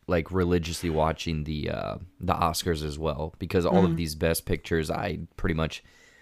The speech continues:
Speaker 1: around were either, uh, familiar with or had seen.
Speaker 2: Oh my God, you have Selma in this year, which was great. Sicario,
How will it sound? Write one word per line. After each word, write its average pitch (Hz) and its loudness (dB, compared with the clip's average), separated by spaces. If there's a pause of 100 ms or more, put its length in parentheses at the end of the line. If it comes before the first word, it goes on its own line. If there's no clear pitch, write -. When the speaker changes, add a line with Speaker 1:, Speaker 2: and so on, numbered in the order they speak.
(140)
Speaker 1:
around 95 2
were 90 0
either, 87 0
uh, 76 -12
familiar 101 4
with 92 2
or 80 0
had 76 -4
seen. 71 -10 (1500)
Speaker 2:
Oh 233 0
my 170 -2
God, 175 4
you 180 2
have 175 2
Selma 214 6
in 220 4
this 220 2
year, 220 8
which 208 0
was 202 0
great. 196 4
Sicario, 202 6